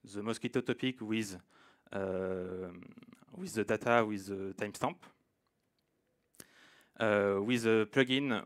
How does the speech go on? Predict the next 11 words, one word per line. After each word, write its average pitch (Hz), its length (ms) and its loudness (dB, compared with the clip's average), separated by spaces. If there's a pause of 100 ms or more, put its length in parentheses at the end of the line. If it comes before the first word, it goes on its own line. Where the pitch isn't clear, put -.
we 107 600 0
inject 127 480 0
data 117 320 4
in 107 140 -8
influ - 160 -10
D 107 80 0
B. 135 180 -2 (2500)
For 120 200 4
the 117 180 6
analyze 131 380 6
part, 139 320 2